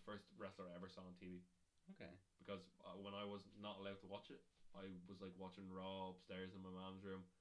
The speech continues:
Speaker 1: while they were, like, downstairs with friends. Then they, like, came up and I turned it off really quickly.
Speaker 2: Yeah.
Speaker 1: So, yeah, he was the first one I saw on T V. Um, it was, like, twenty eleven, so I'm, it would have been in a feud with Del Rio, I think. Maybe. I'm not sure.
Speaker 2: Yeah, it would have been
Speaker 1: Would have been Del Rio coming to WrestleMania, I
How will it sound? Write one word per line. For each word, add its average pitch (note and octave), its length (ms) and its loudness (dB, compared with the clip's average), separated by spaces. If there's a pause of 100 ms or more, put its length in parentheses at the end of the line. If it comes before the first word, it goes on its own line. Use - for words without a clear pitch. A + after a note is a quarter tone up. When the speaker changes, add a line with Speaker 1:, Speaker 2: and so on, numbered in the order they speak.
(360)
Speaker 1:
while F#2 160 6
they F#2+ 80 6
were, G2 80 8
like, F#2 160 4
downstairs F#2 320 2
with F#2 80 -4
friends. F#2+ 300 2 (260)
Then F#2+ 140 0
they, F#2 80 4
like, F2+ 160 2
came F#2+ 160 2
up F2+ 80 -2
and F2+ 40 -6
I F2+ 80 -4
turned F#2+ 160 0
it F#2 60 0
off F2+ 160 2
really F#2 160 0
quickly. G2 260 -4 (220)
Speaker 2:
Yeah. F#2 300 4
Speaker 1:
So, F#2 180 2
yeah, F2+ 220 4
he G2+ 100 0
was G2 80 0
the G2 100 -2
first G#2 200 -2
one F#2+ 80 -2
I F2+ 80 -2
saw F#2 100 -2
on F2+ 140 -2
T F2+ 80 0
V. E2+ 180 -4
Um, G2 140 -4 (340)
it - 80 -4
was, A#2+ 80 0
like, F3 220 6
twenty B2 240 0
eleven, G2+ 260 2
so A2+ 140 -4
I'm, G2 80 -4 (180)
it G#2+ 140 -2
would A2+ 100 2
have - 80 -4
been G#2 80 -2
in G#2 80 -2
a F#2 160 -4
feud G2+ 160 2
with F#2+ 80 -8
Del F#2 160 0
Rio, F#2 160 0
I - 800 -18
think. G#2 140 -12 (560)
Maybe. G#2 100 -10 (360)
I'm G#2 100 -2
not G2+ 80 -2
sure. G2 100 -4 (140)
Speaker 2:
Yeah, A#2+ 160 0
it A#2 80 -8
would B2+ 100 -10
have C3 80 -12
been A2+ 140 -4 (160)
Speaker 1:
Would B2 80 0
have B2+ 80 0
been A#2+ 80 -4
Del G2 140 2
Rio F#2+ 260 2
coming F#2 240 -4
to F#2+ 80 -6
WrestleMania, F#2 500 -2
I - 100 -12